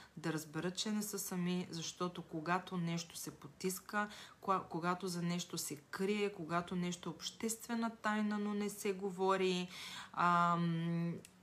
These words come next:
то няма да се оправи. От само себе си нищо няма да се оправи. А, нали знаете, в, а, брака, в, а, бизнеса, кога се случват проблемите? Когато един проблем е бил потискан прекалено дълго време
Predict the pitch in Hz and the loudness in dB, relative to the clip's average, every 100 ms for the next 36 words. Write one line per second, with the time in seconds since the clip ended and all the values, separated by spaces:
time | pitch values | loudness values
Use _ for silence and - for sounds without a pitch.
0 | - - - 247 214 185 202 196 - 147 | -20 -20 -6 0 2 2 2 0 -2 -4
1 | - 143 135 135 139 175 - 165 160 - | -6 -4 -2 -4 -8 -8 -4 -4 -2 -2
2 | 220 247 - 185 180 202 240 - 233 208 | -2 -2 -2 0 2 2 0 -2 -2 0
3 | 175 165 156 - 147 - 151 147 147 143 | 2 0 -2 -6 -8 -6 -2 -2 -4 -10
4 | - - - - 180 170 220 233 220 202 | -14 -16 -10 -2 2 2 0 2 2 2
5 | 190 180 160 165 165 - 160 147 147 175 | 0 -4 0 0 -2 0 2 2 2 2
6 | 214 - 202 196 190 185 - - - 151 | 2 0 4 4 4 0 -14 -12 -8 -4
7 | 151 151 147 165 156 147 175 214 233 233 | -2 -4 -4 -2 -2 2 4 4 4 2
8 | 220 - 185 180 180 175 - - - 165 | 2 2 4 6 4 0 -10 -12 -2 2
9 | 214 220 - 185 - 170 160 147 156 156 | 2 2 -2 -4 -4 -6 -6 -4 -4 -4
10 | 151 143 156 - - - - 165 180 220 | -6 -8 -14 -16 -20 -16 -4 2 4 4
11 | 262 226 233 226 233 202 196 185 185 185 | 2 2 0 0 -2 0 2 2 2 -2
12 | - - - 165 - 147 147 208 214 202 | -8 -12 -4 -4 -6 -8 -4 -2 -2 -6
13 | 190 185 180 - 180 180 170 - - 156 | -4 -2 -2 -2 -2 -2 -4 -6 -6 -4
14 | 180 202 175 156 151 147 147 151 143 143 | -2 -2 -2 -2 -4 -6 -6 -6 -8 -12